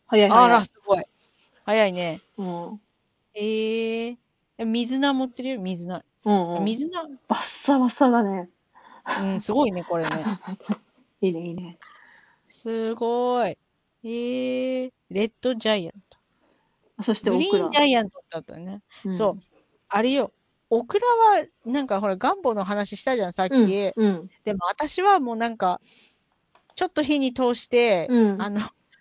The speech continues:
Speaker 2: 鰹節と醤油で食べるのが一番美味しいと思うよ。オクラ。食べたことない？
Speaker 1: おー。
Speaker 2: そうやって。
Speaker 1: 食べる、食べる。
Speaker 2: あの、食べるよね。
Speaker 1: うん、うん。
Speaker 2: そうそうそうそう。あの、オクラ。やっぱ醤油が美味しいよ。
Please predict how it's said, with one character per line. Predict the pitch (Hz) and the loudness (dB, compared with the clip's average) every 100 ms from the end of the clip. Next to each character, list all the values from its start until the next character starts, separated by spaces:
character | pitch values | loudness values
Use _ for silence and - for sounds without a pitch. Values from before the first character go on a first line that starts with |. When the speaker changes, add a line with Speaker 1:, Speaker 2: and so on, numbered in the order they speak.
| _ - | _ -8
Speaker 2:
鰹 | - 247 320 320 | -6 -4 -4 -4
節 | 349 - | -4 -4
と | 320 | -8
醤 | - 311 | -4 -2
油 | 330 | -2
で | 320 | -2
食 | 320 | -2
べ | 330 | -2
る | 277 | -2
の | |
が | 185 | -4
一 | 180 - | -6 0
番 | 339 | 0
美 | 320 | 0
味 | |
し | 311 | -4
い | 302 | -4
と | 208 | -4
思 | 165 | -4
う | 151 | -8
よ。 | - - _ _ _ _ _ _ | -8 -10 _ _ _ _ _ _
オ | 185 | -8
ク | - 175 | -4 -4
ラ。 | - _ _ _ _ _ | -4 _ _ _ _ _
食 | 196 | -2
べ | 185 | 0
た | 180 | 2
こ | 175 | 0
と | 170 | 0
な | 165 | -4
い？ | |
Speaker 1:
お | |
ー。 | 208 | -4
Speaker 2:
そ | 170 | -4
う | |
や | 156 | -4
っ | |
て。 | _ 151 - _ _ _ _ _ _ | _ -14 -14 _ _ _ _ _ _
Speaker 1:
食 | 202 | 0
べ | |
る、 | 180 | 0
食 | 175 170 | -2 -8
べ | |
る。 | 170 | -8
Speaker 2:
あ | 175 | -8
の、 | 170 160 160 _ _ _ | -8 -12 -16 _ _ _
食 | - 208 | -4 -2
べ | 208 | -2
る | |
よ | 165 | -2
ね。 | 151 160 | -6 -2
Speaker 1:
う | |
ん、 | 202 170 196 | -2 -2 -8
う | |
ん。 | |
Speaker 2:
そ | 175 175 | -6 -6
う | |
そ | 185 | -8
う | |
そ | 165 - | -14 -16
う | |
そ | 160 - | -20 -18
う。 | 151 | -16
あ | 156 | -16
の、 | 165 170 160 | -18 -18 -16
オ | 175 | -14
ク | - | -10
ラ。 | 196 190 - - _ _ _ _ _ | -10 -10 -20 -20 _ _ _ _ _
や | - 160 | -16 -14
っ | - | -10
ぱ | - | -10
醤 | - 214 | -4 0
油 | 240 269 | 0 0
が | 226 | 0
美 | 202 | 0
味 | 226 | -4
し | - 294 | -6 -6
い | |
よ。 | 311 226 | -6 -8